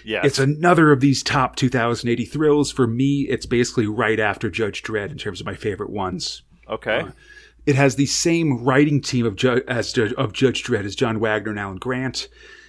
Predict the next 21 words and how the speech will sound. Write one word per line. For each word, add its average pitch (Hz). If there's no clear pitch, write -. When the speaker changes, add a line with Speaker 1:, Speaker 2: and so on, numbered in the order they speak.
Speaker 2:
Uh, 104
John 160
Wagner 160
is 147
probably 147
best 143
known 147
for 139
his 123
graphic 135
novel, 131
A 107
History 131
of 110
Violence, 143
that -
was 107
made 107
into 110
a 101
movie, 160